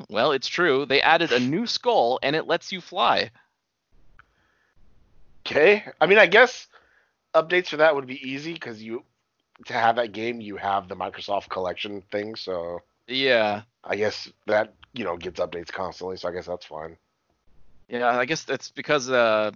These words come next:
Speaker 1: I guess it just came out on, on Steam or something, so to, like, to celebrate, they added that feature, and they added
Speaker 2: Uh.
Speaker 1: Halo one and two as well in the, uh,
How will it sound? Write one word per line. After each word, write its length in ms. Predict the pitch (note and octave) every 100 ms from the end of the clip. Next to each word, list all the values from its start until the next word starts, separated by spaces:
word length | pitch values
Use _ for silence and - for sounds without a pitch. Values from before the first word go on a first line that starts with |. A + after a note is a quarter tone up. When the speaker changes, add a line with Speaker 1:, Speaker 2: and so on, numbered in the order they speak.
| - _ _ _ -
Speaker 1:
I 80 | A#2
guess 180 | B2+
it 60 | C3+
just 160 | A2 -
came 120 | B2
out 80 | A#2+
on, 220 | A2 G2 -
on 180 | A#2 F#2+
Steam 340 | - A2 A2+ A#2
or 40 |
something, 480 | - A#2+ A#2+ A#2+ A#2+
so 240 | - A2
to, 100 | G2
like, 120 | G#2
to 60 | -
celebrate, 440 | - A2+ A2 A2+
they 140 | G#2+ G#2
added 260 | A2 G#2+ G2+
that 220 | G#2 -
feature, 460 | - A2 - B2+ B2+ - _
and 100 | -
they 40 | C#3+
added 220 | D3 D3
Speaker 2:
Uh. 60 | D3
Speaker 1:
Halo 340 | - C#3 C#3+ C3+
one 280 | B2+ C3
and 220 | B2+ A#2 G#2+
two 260 | B2+ A#2+
as 120 | A2
well 340 | G#2 G#2 B2 B2+ -
in 160 | G2+ G#2+
the, 240 | G#2 G2+
uh, 400 | F#2+ F#2+ F2+ G2+